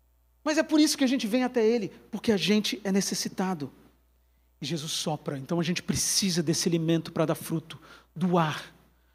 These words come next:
do Espírito Santo de Deus. Qual é o ambiente? O ar é aquele ambiente, né? A gente tá nesse momento onde a gente não pode tá no mesmo ambiente de uma outra pessoa muito perto, né? Tá todo mundo de máscara, você não pode tá no ambiente da pessoa, cada um tá no seu ambiente.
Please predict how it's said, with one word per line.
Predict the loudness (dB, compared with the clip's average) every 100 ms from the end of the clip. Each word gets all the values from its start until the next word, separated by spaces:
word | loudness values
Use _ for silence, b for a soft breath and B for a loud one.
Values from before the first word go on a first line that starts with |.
| _ -4
do |
Espírito | -4 -2 4 6 6 2
Santo | 0 0 0
de | -4
Deus. | 4 4 4 B B
Qual | 2 4
é | 6
o |
ambiente? | 6 4 4 2 0
O |
ar | 0
é | 0
aquele | -4 -4
ambiente, | -4 -2 -2 -4 -4
né? | -6 -6 B B B
A | -2
gente | -2 2
tá | 2
nesse | 4 6
momento | 6 6 4
onde | 2 4
a |
gente | 0 0
não | -2
pode | 2 0
tá | 2 2
no |
mesmo | 4 4 2
ambiente | 2 2 2 2
de | 2
uma | 2
outra | 2 0
pessoa | -2 -2 0 0 B B B
muito | 0 0
perto, | 2 2 2 -2 -6
né? | -4 -6 B B
Tá | 0
todo | 4
mundo | 4 4
de | 2
máscara, | 4 4 4 0
você | 0
não | 2
pode | 2 4
tá | 2 0 B B B B -6
no | 2 6 6
ambiente | 6 4 6 4
da |
pessoa, | 4 2 0 0
cada | 2 2
um | 2
tá | 2
no | 2
seu | 4 4
ambiente. | 2 0 0 -2 -4 -10